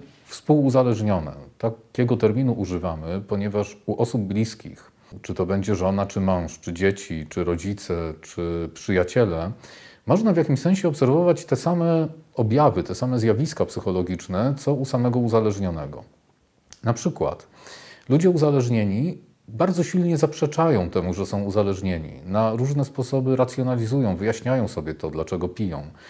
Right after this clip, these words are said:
Podobnie potrafią robić ich bliscy. Może to trwać miesiącami, latami,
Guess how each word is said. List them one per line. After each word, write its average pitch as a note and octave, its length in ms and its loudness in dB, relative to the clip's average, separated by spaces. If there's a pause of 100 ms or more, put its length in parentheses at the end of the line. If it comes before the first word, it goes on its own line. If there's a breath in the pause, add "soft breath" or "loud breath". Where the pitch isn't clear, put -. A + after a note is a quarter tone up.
(240 loud breath)
Podobnie G3+ 340 4
potrafią E3+ 420 2
robić D3+ 280 0
ich B2+ 100 -2
bliscy. A#2+ 540 0
Może G2+ 200 -2
to G#2+ 100 -10
trwać A2+ 320 -4
miesiącami, A#2 640 0
latami, G2+ 600 0